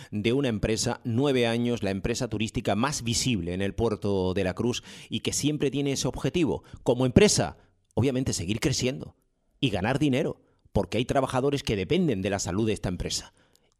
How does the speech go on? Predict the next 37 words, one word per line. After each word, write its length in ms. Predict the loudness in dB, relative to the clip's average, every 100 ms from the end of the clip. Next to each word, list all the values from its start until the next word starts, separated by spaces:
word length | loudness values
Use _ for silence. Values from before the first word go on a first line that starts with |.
| _
y 120 | -4
necesitan 640 | -4 -4 -6 0 2 0 -4 _ _ _ _ -4
que 80 |
esta 160 | -2 0
empresa 320 | -2 -2 -2
tenga 180 | 0 0
buena 220 | 0 -2
salud. 240 | -2 -6 -8 -14 _ _ -6
Pero 200 | -2 0
también 320 | -2 -2 -4 -2
tiene 180 | -2
un 80 | -2
objetivo, 560 | -2 -4 -4 -4 -6 -12 _
poner 280 | -2 0 -2
el 100 | -2
nombre 240 | -2 0
del 140 | -2
Puerto 240 | -2 -2 0
de 60 |
la 100 | -2
Cruz 220 | -2 -2 -2
lo 100 | -2
más 180 | -2
arriba 300 | -4 -4 -2
posible, 360 | -2 -2 -4 -4 -16 -6
tener 300 | -2 0 0
el 120 | 0
nombre 280 | -2 -2 -2
de 80 | 0
la 120 | 0
isla 220 | -2 0
de 140 | -2 0
Tenerife 400 | -2 -2 -2 -4
lo 120 | -2
más 280 | -2 0 -2
arriba 280 | -2 -2 -2
posible, 380 | -2 -2 -2